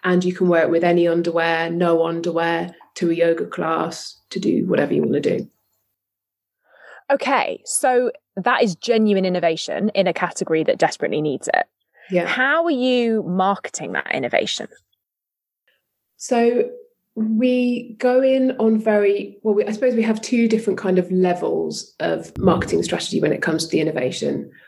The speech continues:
Speaker 1: The first conversation that we need to have be-, before we can even start talking about what we're doing on a product level is, are your products even working for you at the moment? And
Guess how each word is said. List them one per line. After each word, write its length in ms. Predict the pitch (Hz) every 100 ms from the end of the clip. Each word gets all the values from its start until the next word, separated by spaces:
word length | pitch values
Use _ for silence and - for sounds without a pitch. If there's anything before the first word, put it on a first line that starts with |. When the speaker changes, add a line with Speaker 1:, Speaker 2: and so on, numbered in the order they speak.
| - _ _ _ _ _ _ _
Speaker 1:
The 220 | 208 226
first 560 | 226 254 254 254 247 -
conversation 600 | 226 208 226 226 220 170
that 100 | -
we 120 | 160
need 180 | 156 156
to 80 | 180
have 320 | 196 160 -
be-, 160 | 185 -
before 260 | 185 196 196
we 120 | 196
can 180 | 202 190
even 300 | 185 180 175
start 280 | - 175 -
talking 340 | 202 185 180
about 200 | 165 143
what 100 | 143
we're 80 | 156
doing 300 | 180 165 160
on 80 | 151
a 40 |
product 380 | - - 151 -
level 340 | 160 - -
is, 360 | - 165 165 - - - - _ _ _ _ _
are 260 | 196 214 214
your 260 | 208 196
products 580 | 190 185 170 - - - -
even 500 | 185 180 165 160 -
working 460 | 170 165 - -
for 100 | -
you 100 | -
at 60 | -
the 60 |
moment? 500 | - 64 64 - - _ -
And 280 | 170 170